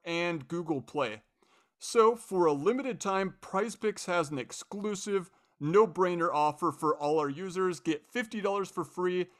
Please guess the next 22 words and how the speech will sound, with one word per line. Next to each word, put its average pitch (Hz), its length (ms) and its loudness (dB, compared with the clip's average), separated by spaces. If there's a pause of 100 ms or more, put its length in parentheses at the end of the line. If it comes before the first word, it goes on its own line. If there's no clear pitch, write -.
(360)
if 226 420 2 (100)
a 170 80 0
player 175 260 -2
in 143 60 -4
your 135 120 -6
first 175 300 -2
Prize 151 200 -2
Picks 147 220 -10
entry 151 380 -6
scores 165 600 -2
a 160 180 -2
single 220 400 -2
point, 190 400 -4 (380)
but 214 180 0
you 208 80 -2
miss, 196 400 -2
must 196 400 0
use 190 180 -6
code 185 340 2 (100)
N 185 180 -2
B 151 200 -2
A. 156 280 0